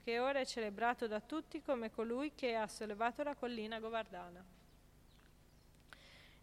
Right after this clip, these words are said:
I devoti di Krishna, occupati a servirlo personalmente, sono sempre molto attenti perché sanno che essere intimi servitori di Krishna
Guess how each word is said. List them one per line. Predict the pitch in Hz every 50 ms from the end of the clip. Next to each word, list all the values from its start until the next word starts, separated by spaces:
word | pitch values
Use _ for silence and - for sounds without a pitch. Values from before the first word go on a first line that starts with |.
| -
I | 240
devoti | 226 262 240 254 285 302 - 311
di | 285 277
Krishna, | 269 - 302 330 311 - - - 226 220 220 220 220 196 - -
occupati | 220 - - 226 - - 247 254 254 -
a | 233
servirlo | 226 - - 208 202 214 262 269 254 240
personalmente, | 233 - 226 214 - - 226 220 220 220 233 254 262 262 247 220 220 208
sono | - - 226 226 233
sempre | - - 294 311 294 - 302
molto | 254 247 247 240 - 262
attenti | 254 - - - 214 196 190 190 180 - 196
perché | - 214 202 208 - 214
sanno | - - - 254 262 277 294 269 -
che | - 226
essere | 214 214 233 - - - 233 202 202
intimi | 220 254 269 262 - - 226 208 202
servitori | - - 202 196 202 220 - 269 269 269 254 240 220
di | 196 202
Krishna | - - 240 247 226 - - - 196 196 208